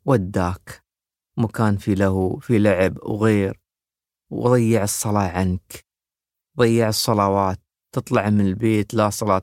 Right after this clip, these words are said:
الظهر ولا العصر ولا المغرب ولا العشاء. ليش؟ تعرف ليش؟ الحين تسمعني، أنت تشوف يا منو راكب. طبعًا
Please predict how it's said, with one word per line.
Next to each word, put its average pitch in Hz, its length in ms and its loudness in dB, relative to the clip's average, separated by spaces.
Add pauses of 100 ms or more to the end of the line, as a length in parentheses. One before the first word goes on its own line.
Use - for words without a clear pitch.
(120)
الظهر 101 760 -4
ولا 110 220 0
العصر 98 640 -2
ولا 120 180 0
المغرب 107 540 0
ولا 123 140 4
العشاء. 110 580 0 (800)
ليش؟ 147 340 2
تعرف 180 320 0
ليش؟ 160 380 0 (1080)
الحين 170 220 0
تسمعني، 160 360 2
أنت 127 120 0
تشوف 147 260 -4
يا 139 200 2
منو 160 160 2
راكب. 107 440 -2
طبعًا 143 240 -4